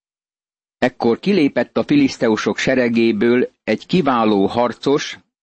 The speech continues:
név szerint Góliát, aki Gát városából való volt. Magassága hat könyök és egy arasz volt. Fején rézsisak volt,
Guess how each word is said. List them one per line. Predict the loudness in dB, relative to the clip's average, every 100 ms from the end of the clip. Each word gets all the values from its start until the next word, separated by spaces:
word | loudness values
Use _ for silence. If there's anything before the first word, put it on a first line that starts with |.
| _
név | 0 0 0
szerint | -2 0 2 4
Góliát, | 4 2 2 2 2 -2 -4 -20 _ _ _ _ _ _ _ -4
aki | -4 -2
Gát | -2 0 0 -2
városából | 0 0 2 0 0 -2 0 2 0
való | 2 2 2 0
volt. | 2 0 0 -4 -14 _ _ _ _ _ _ _ _ _
Magassága | -2 0 0 0 -2 -2 -2 -2
hat | -2 -4 -4 -2
könyök | 2 2 2 0
és | 0 0
egy | 0 -2 0
arasz | 0 0 0 -2
volt. | -2 0 2 0 -6 _ _ _ _ _ _ _ _ _ _
Fején | -4 0 2 2 2
rézsisak | 2 0 0 -2 0 -2 -2
volt, | 0 2 2 -2 -16